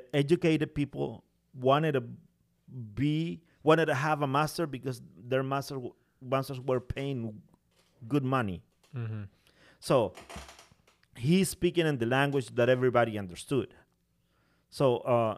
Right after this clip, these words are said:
Speaker 1: "Serve them sincerely as you would serve Christ. Try to please them all the time, not just when they're watching you. As slaves of Chri-, of Christ, do, uh, the will of God with all your heart. Work with enthusiasm, as, uh,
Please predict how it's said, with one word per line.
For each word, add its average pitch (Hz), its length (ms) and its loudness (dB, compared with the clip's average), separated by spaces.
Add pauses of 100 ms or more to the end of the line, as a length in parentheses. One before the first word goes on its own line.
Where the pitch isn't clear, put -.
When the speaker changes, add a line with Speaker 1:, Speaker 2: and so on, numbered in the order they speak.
Speaker 1:
"Serve 147 300 -2
them 147 140 -2
sincerely 143 420 -2
as 123 160 -2
you 139 100 -2
would 123 140 0
serve 127 300 -4
Christ. 135 420 0 (320)
Try 190 280 4
to 185 100 4
please 170 400 -2
them 190 180 2
all 180 140 2
the 165 120 0
time, 160 440 -2
not 147 320 -2
just 151 260 0
when 143 220 -2
they're 127 160 2
watching 120 500 -4
you. 90 160 -8 (960)
As 127 140 -6
slaves 170 360 4
of 202 260 -2
Chri-, 151 260 0
of 143 280 2
Christ, 135 460 2 (520)
do, 190 440 2
uh, 147 120 4
the 147 140 4
will 170 160 4
of 131 220 -2
God 151 340 4
with 131 140 0
all 143 120 2
your 131 140 0
heart. 117 340 0 (460)
Work 143 400 2
with 135 200 -2
enthusiasm, 143 840 -4 (720)
as, 120 260 -4
uh, 101 140 -8